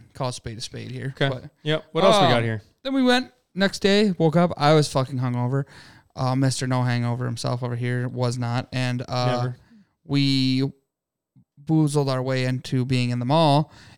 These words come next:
Speaker 1: and then we had another fish fry and meat paddles. I didn't win shit.
Speaker 2: So I'm gonna, I'm gonna set a little bit of the stage here. So f-, Saturday we had at the Keeler Mall, uh, meat raffle or meat paddles. We had a gun raffle and a fifty fifty raffle,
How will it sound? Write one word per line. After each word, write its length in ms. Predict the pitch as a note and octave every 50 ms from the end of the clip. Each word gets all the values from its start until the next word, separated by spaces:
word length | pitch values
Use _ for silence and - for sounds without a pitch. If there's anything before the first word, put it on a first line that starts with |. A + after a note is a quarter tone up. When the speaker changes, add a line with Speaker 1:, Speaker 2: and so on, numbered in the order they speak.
| _ _
Speaker 1:
and 100 | C#3 C3+
then 100 | C3+ B2+
we 80 | B2+ B2+
had 80 | C3
another 280 | A#2+ A#2 A#2 A#2+ A#2 A#2+
fish 220 | A#2 - B2 A#2+
fry 260 | - - B2+ B2+ B2+ C3
and 300 | C#3 B2+ C3 C#3+ D3+ D3+
meat 180 | D#3+ G3+ - -
paddles. 380 | C#3+ A#2+ A2 A2 G#2+ B2+ - -
I 180 | - C#3 D#3 G#3
didn't 180 | A3 F#3 C3+
win 160 | D3+ D3 C#3+
shit. 580 | C3+ - - - - F3 D#3 B2+ B2 - - - - - _ -
Speaker 2:
So 340 | - - - D#3 D3 D3 -
I'm 140 | - E3 F3+
gonna, 160 | G3+ G3 F3+ F3 E3
I'm 100 | F3 F#3+
gonna 120 | G3 F3+
set 420 | - - F#3 E3 E3 D3 - _ _ -
a 80 | D#3+
little 260 | C#3+ D3 D#3+ E3+ E3+ D3+
bit 160 | D3 C#3+ C3
of 200 | C3 A#2 B2 -
the 100 | - -
stage 360 | - - C#3 B2+ B2+ B2 -
here. 280 | - B2 A#2+ A#2 A#2 A2
So 280 | - - C3 B2 A#2+ A2+
f-, 60 | A2 -
Saturday 800 | _ - - - - - - - E3 D#3+ D#3+ D#3 D#3 D3 D3+ D3+ D3+
we 220 | C#3 C3+ C#3 C#3
had 440 | C#3 C#3 C3 C3 B2+ B2+ B2+ A#2+ - _ -
at 100 | D3 D3+
the 60 | E3+
Keeler 280 | C#3 - D#3 D3 C#3
Mall, 420 | C3 C3 B2+ B2 A#2+ A#2 A#2 A2+ - - - - - _ _
uh, 380 | - B2 A2+ A2+ A2 A2 A2+ A2+
meat 340 | B2 B2 D#3+ F#3+ G#3 - -
raffle 720 | - E3 E3+ F3 F3 E3 - F#3+ F3+ E3+ E3+ E3+ E3+ - _ _ _ _ _ _ _ _
or 120 | - C#3+ C#3
meat 180 | E3 G3+ G3+
paddles. 540 | - F3+ F3 F3 F3 F3 F3 F3 E3+ E3+ - - _ _ _ _ _
We 140 | C#3+ C3+ C3+
had 140 | C3 B2 B2
a 40 | B2
gun 340 | A2+ A#2+ C3+ C3+ C#3+ C#3+
raffle 640 | C#3+ C#3+ C#3 C#3 C3+ - - C#3 B2+ C3 C3 - _ _
and 240 | D3+ C#3+ C3+ C#3 C#3 -
a 80 | C3+
fifty 300 | - - D#3 C#3+ - B2+
fifty 280 | A2+ D#3 D3 - - C3+
raffle, 520 | B2 B2 B2 A#2 - - A#2+ A2 G#2+ -